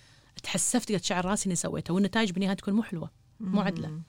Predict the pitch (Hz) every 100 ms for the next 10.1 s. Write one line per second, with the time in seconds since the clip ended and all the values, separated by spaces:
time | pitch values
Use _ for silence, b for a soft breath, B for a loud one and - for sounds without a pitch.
0 | 175 180 180 180 185 185 - 190 - 214
1 | 196 190 175 165 151 170 233 277 185 170
2 | 156 147 151 156 196 190 190 208 208 180
3 | 165 - - 180 165 175 170 175 226 277
4 | 240 180 196 165 160 - - 202 190 185
5 | - 196 196 180 170 - 214 - - 190
6 | - - - 165 160 196 196 202 254 202
7 | 175 208 - 185 156 165 - - - 175
8 | 151 147 170 220 226 226 240 269 277 -
9 | _ _ - - _ - - 285 220 -
10 | -